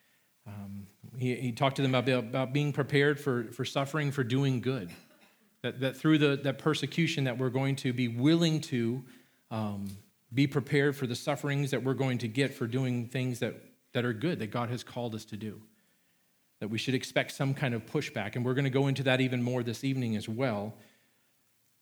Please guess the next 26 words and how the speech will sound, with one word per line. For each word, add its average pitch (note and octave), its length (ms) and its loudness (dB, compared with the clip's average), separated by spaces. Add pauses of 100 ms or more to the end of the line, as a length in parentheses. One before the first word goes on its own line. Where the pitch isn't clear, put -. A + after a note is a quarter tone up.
(180)
I A#2 80 -8
called D3+ 240 4
it C#3 100 0
last C#3 280 4
week C#3 160 2
of A#2+ 160 -2
just B2+ 180 0
staying C#3+ 260 2
heavenly D#3 440 2
focused, - 720 -6 (800)
of A2 120 -8
being B2+ 180 2
heavenly D#3+ 440 4
focused D3 460 0
and C3 100 0
not C3 340 0
distracted C#3 580 0
by B2+ 140 2
the A#2+ 100 -4
things C3 320 -2
of A#2+ 100 -4
the A#2 80 -2
world. A2+ 340 -2
And A#2 100 -2
again, C3+ 240 0
as B2+ 160 0